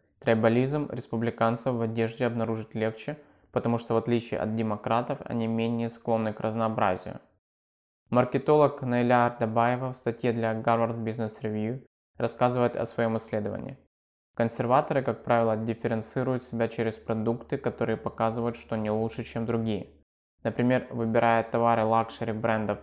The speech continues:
В эксперименте с подарочными картами консерваторы склонялись к картам Ральф Лорен.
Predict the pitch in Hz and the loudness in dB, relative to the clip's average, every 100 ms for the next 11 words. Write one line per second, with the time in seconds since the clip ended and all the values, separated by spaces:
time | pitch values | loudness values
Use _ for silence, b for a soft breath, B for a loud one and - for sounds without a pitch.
0 | - _ _ _ 117 - 135 127 131 120 | -10 _ _ _ -6 0 2 4 0 -2
1 | 113 - - 113 120 120 - 107 107 107 | -4 -2 0 4 4 2 0 -4 -4 2
2 | 127 127 147 143 - 117 - 117 117 117 | 2 2 -2 -4 -4 -6 -2 0 0 0
3 | 113 - 113 110 107 104 - - 110 113 | -4 -6 -4 -2 -2 -4 -10 -2 -2 0
4 | - 120 - - 107 107 - 117 110 - | -2 -2 -4 -2 -2 -2 -2 -2 -2 -6